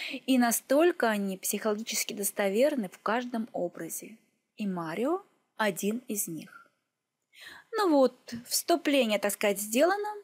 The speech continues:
а теперь к делу. С февраля месяца Симарро упорно шифровался и заставил поклонников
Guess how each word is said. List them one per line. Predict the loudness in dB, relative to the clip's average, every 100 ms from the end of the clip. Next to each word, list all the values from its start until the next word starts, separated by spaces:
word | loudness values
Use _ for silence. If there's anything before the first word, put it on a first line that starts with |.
| _ _ -2
а | 0
теперь | 0 -2 2 2
к | 2
делу. | -4 -8 -10 -12 _ _ _ _ _ _ _
С | -2
февраля | 0 4 6 6 6
месяца | 6 4 2 0 0 0 -2 _
Симарро | -2 2 6 8 8 6 4
упорно | 4 2 0 4 4 6 4
шифровался | 2 2 2 4 4 4 2 0 -2 -8 -12 -2
и | 2
заставил | 4 4 4 4 4
поклонников | 4 0 2 2 6 4 4 0